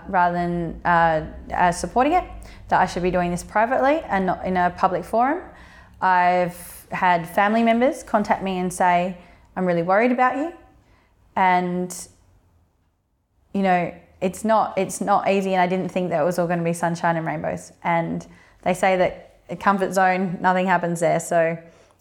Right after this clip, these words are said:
I've tried to fit in. I just, I just wanted to fit in.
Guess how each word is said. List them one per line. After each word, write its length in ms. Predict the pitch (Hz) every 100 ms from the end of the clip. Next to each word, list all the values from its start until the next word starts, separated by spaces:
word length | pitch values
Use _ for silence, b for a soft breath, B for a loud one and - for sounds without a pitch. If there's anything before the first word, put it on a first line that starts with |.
| -
I've 160 | 208 208
tried 280 | 220 208 208
to 60 |
fit 200 | 202 185
in. 180 | 175 165 - - _ _ _
I 60 | 202
just, 240 | 202 202 -
I 60 | 190
just 180 | 196 220
wanted 160 | 202
to 60 | 196
fit 140 | 208
in. 180 | 202 196